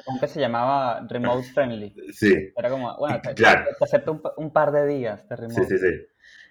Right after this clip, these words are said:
Speaker 2: Eh, pero como que lo fuerte siempre sucedía en la oficina. Y lo fuerte es, o sea, no sé, por ejemplo, si tenías una instancia de feedback, la tenías presencial. O sea, porque tenerla remoto era como raro.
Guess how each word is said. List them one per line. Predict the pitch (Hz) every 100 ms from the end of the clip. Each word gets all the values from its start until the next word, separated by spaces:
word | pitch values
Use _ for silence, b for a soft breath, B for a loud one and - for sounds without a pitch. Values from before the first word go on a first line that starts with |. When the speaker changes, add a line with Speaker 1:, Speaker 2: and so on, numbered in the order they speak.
| _ -
Speaker 2:
Eh, | 92 87 82 80 78 -
pero | - 80 - -
como | - 104 95
que |
lo | 90
fuerte | - 120 117 127
siempre | 127 117
sucedía | 120 110 95 104
en |
la | 101
oficina. | 95 85 127 101 - - -
Y | 87
lo | -
fuerte | 101 101 117
es, | -
o | -
sea, | 92 80 - _
no | 82
sé, | 78 78
por | -
ejemplo, | - 73 67
si | -
tenías | 80 85 95
una | 98
instancia | 90 87 90 95
de | 82
feedback, | 101 104 127 147 - B B B
la | 71
tenías | 78 87
presencial. | - - - 65 107 92 -
O |
sea, | - 78
porque | - - -
tenerla | - 78 90 101
remoto | 87 82 98 117
era | 104
como | 80 76 -
raro. | 90 107 110 104 95